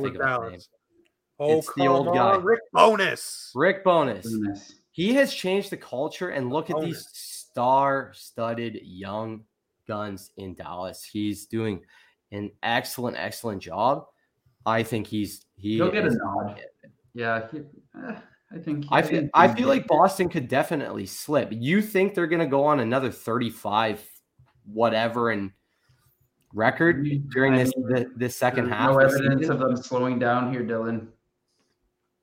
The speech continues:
Speaker 2: I think there's evidence of them
Speaker 3: I,
Speaker 2: slowing
Speaker 3: okay.
Speaker 2: down. They lost to Seattle this past
Speaker 3: Okay.
Speaker 2: week, so.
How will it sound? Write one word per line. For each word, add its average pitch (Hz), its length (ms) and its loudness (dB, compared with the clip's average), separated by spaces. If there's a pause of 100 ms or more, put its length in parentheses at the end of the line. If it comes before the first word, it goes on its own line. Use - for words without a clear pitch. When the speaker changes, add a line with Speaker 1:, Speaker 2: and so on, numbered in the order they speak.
(720)
Speaker 2:
I 135 140 10
think 139 180 4
there's 113 160 0
evidence 95 380 -10
of - 160 -16
them 117 100 -4
Speaker 3:
I, 107 180 0
Speaker 2:
slowing 107 340 -2
Speaker 3:
okay. 104 60 2
Speaker 2:
down. 117 180 6
They 123 100 4
lost 135 400 6
to 147 80 0
Seattle 123 460 4
this 98 160 -6
past 95 360 -4
Speaker 3:
Okay. 104 60 -4
Speaker 2:
week, 107 240 -4
so. 98 380 -4